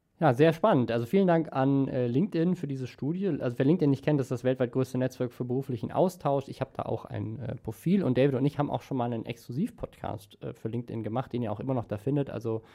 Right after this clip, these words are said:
falls ihr LinkedIn noch nicht kennt, könnt ihr euch da, äh, anmelden und uns dann auch, äh, da adden und euch den Podcast auch mal anhören, falls ihr das noch nicht getan habt oder auch sonst natürlich, ähm, da euch austauschen zu eurem Job und zu solchen Themen. Ähm,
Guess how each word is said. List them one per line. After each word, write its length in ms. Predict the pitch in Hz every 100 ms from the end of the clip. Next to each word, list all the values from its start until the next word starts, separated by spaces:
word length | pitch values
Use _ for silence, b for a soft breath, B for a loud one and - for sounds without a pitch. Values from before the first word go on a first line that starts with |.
| B B
falls 180 | 113 113
ihr 60 |
LinkedIn 320 | 123 127 131
noch 100 | 120
nicht 180 | 113 110
kennt, 200 | - 110
könnt 160 | - 110
ihr 80 | 101
euch 80 |
da, 320 | 101 107 104 107 -
äh, 140 | 117 -
anmelden 480 | 123 120 117 117
und 140 | - 113
uns 200 | 120 117
dann 220 | 120 113
auch, 340 | 107 107 104 _ b b b b b b 120
äh, 320 | 110 104 107
da 380 | - 98 101 - _ _ -
adden 180 | 135 139
und 100 | 120
euch 120 | 110
den 180 | - 117
Podcast 420 | 117 - 113 -
auch 140 | 113
mal 160 | 107 110 -
anhören, 720 | 107 107 120 - 120 120 117
falls 180 | 107 110
ihr 60 |
das 100 | 110
noch 80 | 113
nicht 100 | 110
getan 260 | 101 139 160
habt 100 | 135
oder 160 | 117
auch 80 | 110
sonst 240 | - 113 -
natürlich, 400 | 107 117 110 -
ähm, 300 | 104 101 101 101 _ _ _
da 220 | 104 95
euch 340 | - 101 - _ _ _
austauschen 640 | 110 104 - 107 104 123 - _
zu 260 | - 127
eurem 240 | 127 101 101
Job 180 | 123
und 240 | 147 151 -
zu 80 | 196
solchen 220 | 175 185
Themen. 260 | 277 - - B B B B
Ähm, 500 | 127 123 123 123 123